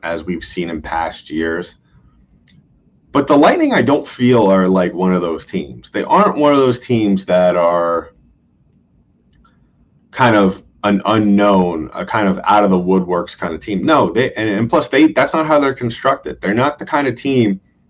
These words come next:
that is able to do that. If, if how their performance was early on in games this year was any indicator, um, they, they need to be good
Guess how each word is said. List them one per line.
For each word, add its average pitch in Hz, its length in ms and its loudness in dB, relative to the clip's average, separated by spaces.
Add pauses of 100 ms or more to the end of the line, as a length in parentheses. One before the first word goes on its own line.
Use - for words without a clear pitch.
(560)
that 107 440 2
is 110 360 0
able 123 320 2
to 107 140 -2
do 117 220 4
that. 78 320 -2
If, 95 260 -6
if - 360 -6 (440)
how 120 260 2
their 123 160 4
performance 117 560 0
was 104 440 2
early 113 320 4
on 110 280 4
in 98 240 0
games 98 300 0
this 92 200 -6
year 101 120 2
was 90 220 -4
any 107 280 -4
indicator, 85 760 -4 (680)
um, 92 380 0
they, 107 160 4 (140)
they 113 160 4
need 135 540 4
to 127 180 -2
be 117 640 2 (360)
good 110 520 4